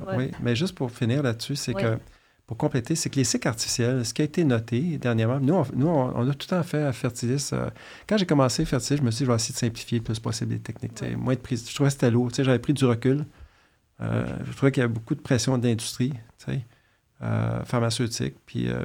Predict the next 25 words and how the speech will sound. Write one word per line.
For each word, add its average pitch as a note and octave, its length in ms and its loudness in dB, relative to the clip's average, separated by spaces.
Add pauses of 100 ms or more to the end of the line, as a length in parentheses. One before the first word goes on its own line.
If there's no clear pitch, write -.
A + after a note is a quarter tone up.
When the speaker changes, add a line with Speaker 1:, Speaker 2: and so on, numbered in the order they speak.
(100)
Speaker 2:
je A#2 60 -2
me A#2 60 2
disais, C#3 140 0
je C#3 60 0
vais A#2+ 60 2
essayer C#3 180 -4
de - 40 -8
simplifier A#2+ 420 -4
ça. - 160 -4 (220)
Puis, A2+ 220 0
euh, A2+ 200 0 (640)
puis A2+ 100 -20
d'où D#3 220 6
on, B2+ 240 6
d'où A#2+ 160 4
on C#3 80 6
avait A#2+ 140 6
développé A#2 420 2
ce - 80 -6
protocole-là, A2 500 0
protocole-là A2+ 520 0
dans A#2+ 100 2
les G#2+ 80 2
cycles A#2 260 -4
naturels A2+ 460 -2